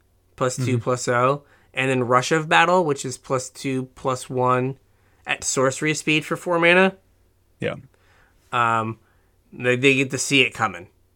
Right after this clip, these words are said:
Speaker 2: Yeah.
Speaker 1: Um, and then, if you remember this time,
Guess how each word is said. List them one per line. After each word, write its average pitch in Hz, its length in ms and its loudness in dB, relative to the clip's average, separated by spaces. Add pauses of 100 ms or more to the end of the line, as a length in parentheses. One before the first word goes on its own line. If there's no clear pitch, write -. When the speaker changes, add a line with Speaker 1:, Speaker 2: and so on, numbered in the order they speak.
(460)
Speaker 2:
Yeah. 117 180 0 (120)
Speaker 1:
Um, 117 520 2 (840)
and 151 200 4
then, 147 400 6 (1300)
if 151 240 0
you 151 380 2
remember 160 1160 4
this 135 320 -4
time, 117 640 0